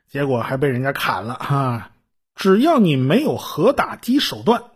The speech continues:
啊，那你在军事上就不重要。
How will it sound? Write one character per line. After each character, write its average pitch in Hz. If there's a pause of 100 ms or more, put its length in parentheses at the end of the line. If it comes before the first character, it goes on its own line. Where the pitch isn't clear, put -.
(220)
啊， 113
那 202
你 151
在 196
军 285
事 170
上 107
就 127
不 -
重 214
要。 120